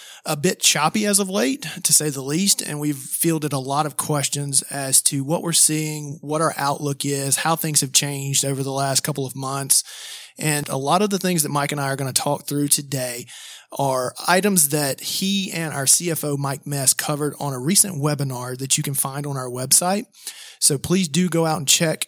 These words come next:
that webinar out. It's gonna go into a lot of these concepts in more detail.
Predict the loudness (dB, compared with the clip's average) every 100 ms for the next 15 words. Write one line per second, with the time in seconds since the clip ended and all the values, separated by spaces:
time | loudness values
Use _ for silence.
0 | -8 -2 -2 0 -2 0 0 0 -2 0
1 | 0 2 0 0 -2 -2 -2 0 -2 -2
2 | -4 -4 -2 -2 -2 2 2 4 -2 -2
3 | -4 -4 -4 0 -2 -2 -4 -6